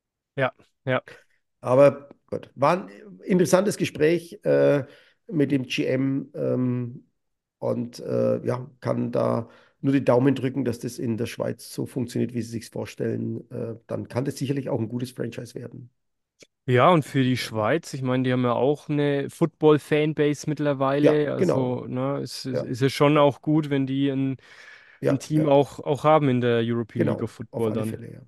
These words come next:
Speaker 2: Mhm.
Speaker 1: langfristig, ja.
Speaker 2: Ja.
Speaker 1: Dann wurde noch veröffentlicht eine neue Partnerschaft von der E L F, und zwar die, die erste Partnerschaft ist mit Kentucky Fried Chicken. <laughs>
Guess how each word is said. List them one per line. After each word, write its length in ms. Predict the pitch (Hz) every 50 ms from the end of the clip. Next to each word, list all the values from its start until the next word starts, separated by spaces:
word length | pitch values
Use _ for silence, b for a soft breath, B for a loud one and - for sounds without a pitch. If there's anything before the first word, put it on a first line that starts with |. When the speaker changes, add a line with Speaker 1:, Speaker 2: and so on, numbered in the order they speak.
| 110 110
Speaker 2:
Mhm. 260 | 104 156 135 120 101 -
Speaker 1:
langfristig, 240 | - - 110 95
ja. 120 | 104 110 113 - _ _ _ _ _ -
Speaker 2:
Ja. 60 | 240 b b b b b b b b b b b b b b b _ _
Speaker 1:
Dann 200 | - 139 156 202
wurde 160 | 196 196 190 175
noch 120 | 180 170
veröffentlicht 720 | - - 151 131 160 165 - 196 180 185 196 180 - -
eine 140 | 165 156 151
neue 340 | 151 147 143 143 143 139 135
Partnerschaft 960 | - - 120 147 - - 214 202 185 - - 170 165 190 - - - -
von 320 | - - - - 151 147 151
der 120 | 147 135
E 140 | 135 147 143
L 100 | 147 143
F, 340 | 139 156 180 202 - - -
und 160 | 151 151 -
zwar 380 | - - 147 143 143 151 151 147
die, 440 | - - 147 147 147 143 139 139 -
die 100 | - 170
erste 320 | - 151 151 - - 180 165
Partnerschaft 640 | - 170 170 170 170 165 - - 170 175 - _ -
ist 200 | 143 135 - -
mit 400 | 151 147 147 139 - - - - _ _ -
Kentucky 400 | - 151 - 147 147 143 165 147
Fried 280 | - - 147 139 139 -
Chicken. 320 | - 170 160 220 233 240 - -
<laughs> 280 | 156 113 - 160 -